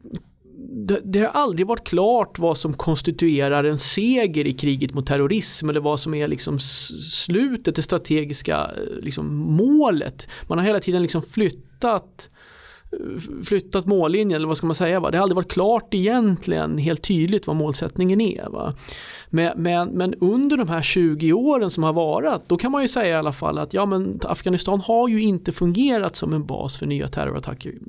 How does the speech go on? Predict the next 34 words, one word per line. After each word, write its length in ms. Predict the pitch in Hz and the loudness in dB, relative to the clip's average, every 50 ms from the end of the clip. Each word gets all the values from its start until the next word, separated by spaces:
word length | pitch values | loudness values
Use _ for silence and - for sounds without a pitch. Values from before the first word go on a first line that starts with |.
| - - - - - - - 147 | -10 -10 -8 -8 -6 -6 -4 -4
mot 180 | 143 135 - | -4 -4 -4
U 80 | 151 147 143 | -4 -6 -4
S 100 | 127 - | -6 -6
A, 240 | 123 117 - - - _ _ _ _ _ - | -8 -8 -10 -12 -14 _ _ _ _ _ -8
mot 300 | - 147 139 135 135 - | -4 -4 -4 -4 -4 -8
i 60 | - | -8
alla 140 | - 147 139 | -4 -4 -2
fall 300 | 135 160 156 151 - - - | -2 -2 -2 -4 -6 -8 -8
U 180 | - 151 139 139 | -8 -6 -6 -6
S 120 | 135 143 | -6 -6
A-kontinenten 760 | 139 135 135 - 135 131 - 170 180 175 165 - - - - | -6 -6 -4 -4 -2 -2 0 0 0 -2 -2 -4 -8 -12 -10
då. 260 | - 113 - 139 - - - - - - - - | -8 -8 -8 -8 -10 -12 -18 -20 -20 -20 -20 -20
Och 260 | - - - 151 - - - - - - | -8 -4 -2 -2 -2 -2 -6 -10 -10 -8
i 260 | - - - 123 - | -8 -6 -6 -4 -4
stort 400 | - - - 160 151 135 135 - | -4 -2 0 0 0 0 -2 -4
sett 360 | - - 185 156 131 - - | -4 -2 -2 -2 -4 -6 -8
mot 300 | - - - - - - | -8 -6 -8 -8 -8 -8
amerikanska 460 | - - - 127 - - - - - | -8 -8 -6 -6 -8 -8 -8 -8 -10
intressen 440 | 127 123 - 135 135 131 - - - | -10 -10 -10 -12 -12 -12 -10 -8 -8
också 280 | 110 - - - - - | -8 -6 -8 -10 -12 -12
då. 180 | - - 143 131 - - - - - - - - - - - - - - - | -12 -14 -14 -16 -18 -20 -20 -20 -20 -20 -20 -20 -20 -20 -20 -20 -20 -20 -18
S-, 120 | - - - - | -16 -12 -10 -10
men, 420 | - 262 262 196 175 180 - - | -8 -4 -2 0 0 0 0 0
men, 180 | 175 180 180 202 | 0 0 2 2
men 200 | 190 180 185 170 | 0 0 0 2
det, 240 | 190 220 233 226 | 2 0 0 0
det 160 | 233 196 175 202 | -2 -2 0 2
är 80 | 220 | 4
ju 220 | 233 254 220 170 185 | 4 4 4 4 2
över 220 | 208 247 247 269 | 0 0 0 0
nu, 240 | 190 151 - - 143 - | 0 0 -2 -4 -6 -6
kan 120 | - - | -6 -6
man 120 | - - | -4 -6
säga. 320 | 131 - - - - 147 | -6 -6 -8 -8 -8 -10